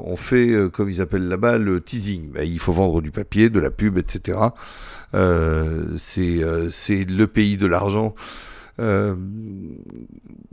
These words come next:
par excellence, alors que côté iranien, ça serait plutôt, on aurait plutôt la prude-, ce serait plutôt le pays de la prudence. Et oui, parce que ça fait quand même, euh,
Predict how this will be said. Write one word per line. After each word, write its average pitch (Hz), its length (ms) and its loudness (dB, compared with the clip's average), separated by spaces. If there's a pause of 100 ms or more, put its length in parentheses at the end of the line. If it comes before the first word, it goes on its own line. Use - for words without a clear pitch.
(200)
par 101 400 2
excellence, 107 680 -2
alors 107 380 2
que 107 280 2
côté 95 340 -4
iranien, 98 420 -2
ça 101 160 -4
serait 90 180 -6
plutôt, 101 360 -4
on 95 80 -4
aurait 87 160 -4
plutôt 98 260 -6
la 90 80 -2
prude-, 104 340 -8
ce 95 200 -4
serait 104 160 -6
plutôt 117 320 -4 (640)
le 110 120 2
pays 135 320 2
de 123 120 4
la 123 140 6
prudence. 117 680 0 (180)
Et 110 140 -4
oui, 95 460 -4
parce - 160 -10
que - 120 -12
ça - 140 -10
fait - 160 -10
quand 92 220 -8
même, 90 400 -8 (560)
euh, 85 800 -12